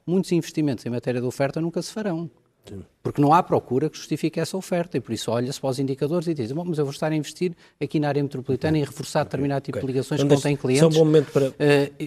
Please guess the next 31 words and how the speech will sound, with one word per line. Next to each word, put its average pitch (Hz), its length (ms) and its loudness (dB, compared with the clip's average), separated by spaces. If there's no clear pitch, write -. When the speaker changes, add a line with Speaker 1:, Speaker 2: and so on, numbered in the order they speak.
Speaker 1:
o 165 80 -8
que 190 140 2
é 190 40 4
preciso - 280 0
fazer 165 320 2
é 165 60 4
ir 175 80 6
fazendo 165 400 2
estes 151 240 0
dois 165 200 0
processos 143 520 -4
a 123 80 2
par 143 360 0
para 143 140 0
que - 80 -8
nós 160 160 -2
consigamos 165 540 -4
conseguir 170 400 -4
ter 165 180 -4
este 165 180 -2
objetivo. 165 520 -2
Speaker 2:
Ok. 90 160 -10
Speaker 1:
E, 156 240 0
e - 20 -4
finalizando 151 560 2
só 151 420 0
o 147 80 -8
terceiro 139 360 -2
e - 20 0
último 170 240 -2
ponto, 180 300 -6